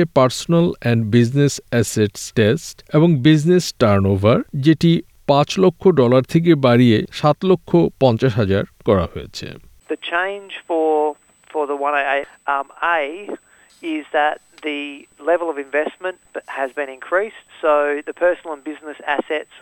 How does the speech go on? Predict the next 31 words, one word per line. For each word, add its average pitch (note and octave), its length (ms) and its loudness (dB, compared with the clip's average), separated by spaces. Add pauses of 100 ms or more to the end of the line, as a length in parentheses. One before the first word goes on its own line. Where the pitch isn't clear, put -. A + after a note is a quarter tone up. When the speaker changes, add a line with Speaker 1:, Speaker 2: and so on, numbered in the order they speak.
Speaker 2:
has C#3 200 -8
been C#3 240 -8
increased C3+ 400 -6
from C#3 140 -10 (100)
eight C#3 160 -6
hundred C3+ 260 -10
thousand C#3+ 460 -4
to C3 120 -14 (400)
one C3 200 -6
point C#3 240 -8
two C3+ 160 -14
five B2+ 280 -6
million, F#3 340 -12 (340)
and D3 160 -6 (280)
the D3 100 -10
turnover E3 520 -2
requirements C3+ 680 -6
have C#3 180 -6
also C#3 300 -8
been C#3+ 160 -8
increased. D#3 500 -6 (140)
So D3 120 -2 (540)
they'll A#2+ 240 -4
have C#3+ 120 -12
to - 120 -18
demonstrate C#3+ 380 -8
that - 120 -10
they C#3 140 -4
previously D3+ 480 -8
had C3+ 160 -6
a C3+ 100 -6